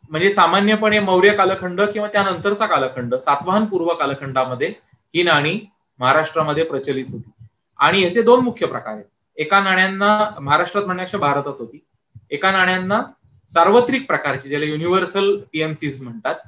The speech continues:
सार्वत्रिक प्रकारची पंचमार्क नाणी म्हणतात, आणि दुसरा प्रकार जो असतो त्याला लोकल पंचमार्क नाणी म्हणतात. लोकल म्हणजे स्थानिक प्रकारची, ज्याच्यामध्ये काही खास चिन्ह आढळतात, ज्याच्यामध्ये काही वेगळेपण आढळतं. तर ही वाई परिसराची जी पीएमसीज आहेत,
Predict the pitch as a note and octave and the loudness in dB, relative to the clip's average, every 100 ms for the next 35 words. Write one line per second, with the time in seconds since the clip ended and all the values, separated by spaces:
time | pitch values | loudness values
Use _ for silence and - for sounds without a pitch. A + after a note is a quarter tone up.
0 | _ _ _ - C3 D3+ D3+ E3 D#3+ D3+ | _ _ _ -4 -2 -2 -4 -6 -6 -2
1 | D3 C#3 C#3+ C3+ B2+ B2+ B2 A#2+ A#2 A2+ | -4 -4 -10 -12 -6 -6 -6 -8 -10 -10
2 | A2 E3 - _ - - B2 C#3+ C#3+ - | -8 -8 -8 _ -18 -10 -6 -4 -4 0
3 | A#3+ A3 G3 F3 D3+ B2 - - - C#3 | 2 2 0 -2 -2 -6 -6 -12 -8 -4
4 | C#3 C#3 C3+ F#3 F#3 E3 C#3 - B2+ B2 | -2 -2 0 0 0 -2 -8 -8 -8 -8
5 | A#2+ A2+ G#2+ G2+ - - C#3 C#3 F#3 F#3 | -10 -14 -14 -16 -18 -10 -6 -4 -2 -2
6 | F3+ F#3 C4+ - - - - - E3 G#3+ | -2 -4 -4 -8 -20 -20 -14 -2 2 2
7 | G#3+ B2 A#2+ A2 - - _ _ F3+ G#3 | -2 -10 -10 -12 -12 -16 _ _ -2 0
8 | G#3 G#3+ A3 G#3+ G#3 G#3+ G3 F3+ G3 D#3 | 2 0 -2 2 4 4 0 2 4 4
9 | B2 A#2+ B2+ _ C3 F3+ F3+ F#3 F#3+ F#3 | 4 0 -6 _ -14 -6 -2 0 2 2
10 | E3 F3+ G3+ G3 C3 A#2 A2 G#2 _ _ | 2 4 2 2 -2 -6 -12 -16 _ _
11 | _ _ _ G3+ G#3+ G#3 F#3 B3 C4 B3+ | _ _ _ 0 2 6 6 6 4 2
12 | B3 A#3 G#3+ G#3 G3+ F#3+ G#3+ G3 F3+ F3+ | 4 4 4 4 0 -6 -4 0 2 0
13 | F#3+ F3 D3 A#2+ | -4 -2 0 -2